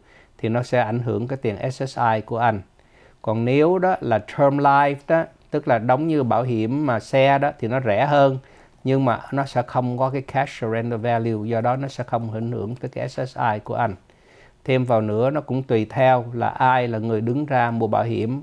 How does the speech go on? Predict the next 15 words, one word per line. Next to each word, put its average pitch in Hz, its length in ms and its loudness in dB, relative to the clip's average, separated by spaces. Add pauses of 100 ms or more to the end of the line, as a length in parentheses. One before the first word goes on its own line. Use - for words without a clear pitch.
(120)
Cái 143 100 -6
bảo 120 160 0
hiểm 120 220 -2
nhân 131 200 0
thọ 104 340 0
đó 135 160 -2 (100)
thường 117 320 0 (520)
nó 135 100 -4
sẽ 127 180 -2
có 135 240 2
ba 123 360 4
nhóm, 131 280 -2 (100)
ba 123 280 4
loại 101 220 -2
người. 107 380 0